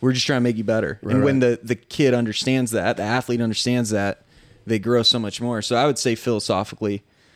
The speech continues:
Speaker 1: I care the most about, like, the learning, 'cause
Speaker 2: Yeah.
Speaker 1: if you're just a really good learner and
Speaker 2: Mm-hmm.
Speaker 1: you're, you don't like being bad, I, I like you.
Speaker 2: I think, and I
Speaker 1: I
Speaker 2: think
Speaker 1: like you a lot.
Speaker 2: I think
Speaker 1: <laughs>
Speaker 2: that's something you've added to our club a lot. Like, I think coaches have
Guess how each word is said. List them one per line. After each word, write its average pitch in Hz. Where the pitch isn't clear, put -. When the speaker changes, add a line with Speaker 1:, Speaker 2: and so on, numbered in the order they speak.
Speaker 1:
I 123
care 120
the 110
most 107
about, 98
like, 95
the 95
learning, 101
'cause 101
Speaker 2:
Yeah. 113
Speaker 1:
if 98
you're 113
just 113
a 90
really 110
good 110
learner 117
and 117
Speaker 2:
Mm-hmm. 104
Speaker 1:
you're, 104
you 101
don't 104
like 107
being 107
bad, 120
I, 107
I 107
like 101
you. 104
Speaker 2:
I 135
think, 147
and 151
I 151
Speaker 1:
I -
Speaker 2:
think 123
Speaker 1:
like 120
you 127
a -
lot. 127
Speaker 2:
I 123
think 165
Speaker 1:
<laughs> -
Speaker 2:
that's 135
something 120
you've 117
added 98
to 104
our 90
club 98
a 85
lot. 120
Like, 101
I 107
think 110
coaches 110
have 95